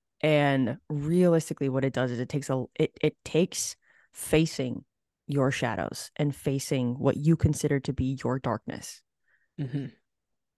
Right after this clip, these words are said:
Speaker 1: It's not that it's darkness. It's not that it's in, in a lot of times in our society, you hear darkness, you hear in, it au-, automatically equates to evil and
Speaker 2: Yeah.
Speaker 1: bad. It's not that it is your darkness as in it is your evil or it is your badness.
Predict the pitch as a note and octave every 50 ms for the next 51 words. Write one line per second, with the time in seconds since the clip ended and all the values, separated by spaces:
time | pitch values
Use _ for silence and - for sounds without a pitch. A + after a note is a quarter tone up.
0 | _ _ - - F#3 F3+ - - F3+ F#3 G3+ A3 - - F#3 F#3+ F#3 F3+ E3+ -
1 | - E3 D3 D3 B2+ - - - F#2 - - - - - - F#3 - - - -
2 | - E3 F#3 F3 - _ _ - F3 E3 E3 - - F3 E3+ D#3+ D3+ D3 E3 G3
3 | A#3 B3 G#3 - - E3 D#3 D3+ C#3 C3+ D3 C#3+ C#3+ C#3+ - - - - B2+ B2+
4 | B2 B2 B2+ C#3 C#3+ C#3+ E3 D3+ C3+ - C3 B2+ - D3+ C#3 - C#3 C#3 - C#3+
5 | C3+ - _ - D3 D3 B2+ C3 A#2 - - D3 - - - C#3+ C3+ C#3 C#3 -
6 | - - D3+ D#3+ F3 F3 E3 D3 C#3+ D#3 - - D#3 D3 D3 - - D3 C#3+ -
7 | - - - - C3+ C#3+ - - - - - _ _ _ _ _ _ - - -
8 | _ _ _ _ _ - - C3 - - A#2 G#2+ - _ - - _ _ - _
9 | _ _ _ _ _ _ _ _ _ _ _ _ _ _ - F3+ E3+ - F3+ F3
10 | F#3 G3+ G#3+ - A#3+ A3 A#3+ G#3 A3 G#3 E3+ D#3 E3+ E3 D#3 C#3 D3+ C#3 C#3 -
11 | D3+ C#3+ C3+ - C#3 C#3+ C3 C#3 C3+ B2+ B2+ - - C#3 - - - D3 B2+ C#3
12 | C#3+ C3+ - - D3 C3+ C3+ C3 A#2+ B2+ B2+ B2+ B2 C3 B2 B2+ - A#2 A#2+ A2+
13 | - _ _ _ - C3+ B2 - C3 A2 G#2+ G#2+ - - A2+ - - - - -
14 | -